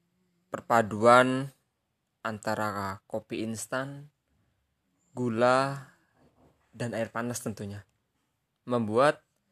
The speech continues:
Dalgona Coffee memiliki karakter tersendiri, memiliki ciri khas tersendiri, di mana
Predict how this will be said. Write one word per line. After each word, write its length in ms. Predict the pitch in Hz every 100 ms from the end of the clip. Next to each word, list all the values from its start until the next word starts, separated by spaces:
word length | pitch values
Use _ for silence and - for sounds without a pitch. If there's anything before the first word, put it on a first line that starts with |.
| _ _ _ _ _ -
Dalgona 400 | 135 120 127 127
Coffee 480 | 131 123 139 143 165
memiliki 960 | 143 120 120 120 117 - 120 110 110 110 - -
karakter 400 | - 117 113 127
tersendiri, 720 | 107 120 120 113 107 110 135 175
memiliki 480 | 117 110 107 - 113
ciri 160 | - 120
khas 160 | 113
tersendiri, 640 | - 107 113 107 107 127 143 - _ _ _ _ _ _ _ _ _ _ _ _ _
di 200 | - 123 123
mana 720 | 117 110 123 139 139 139